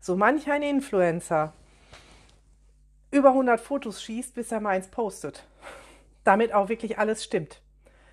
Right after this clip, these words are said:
Das ist deren Job, die machen nichts anderes, die machen das hauptberuflich. Wenn ihr Privatleuten folgt, dann, äh, kommt ihr ganz schnell dahinter, ob die ehrliche Fotos posten oder nicht. Und wenn ihr eine gehörige Portion Realität haben möchtet,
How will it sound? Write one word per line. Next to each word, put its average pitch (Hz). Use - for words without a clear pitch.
Das 196
ist -
deren 190
Job, 190
die 170
machen 196
nichts 151
anderes, 143
die 180
machen 180
das -
hauptberuflich. 151
Wenn 220
ihr 196
Privatleuten 214
folgt, 240
dann, 196
äh, 190
kommt 214
ihr 185
ganz 196
schnell 196
dahinter, 190
ob -
die 175
ehrliche 175
Fotos 190
posten 196
oder 190
nicht. 233
Und 202
wenn 214
ihr 233
eine 220
gehörige 269
Portion 247
Realität 233
haben 240
möchtet, 202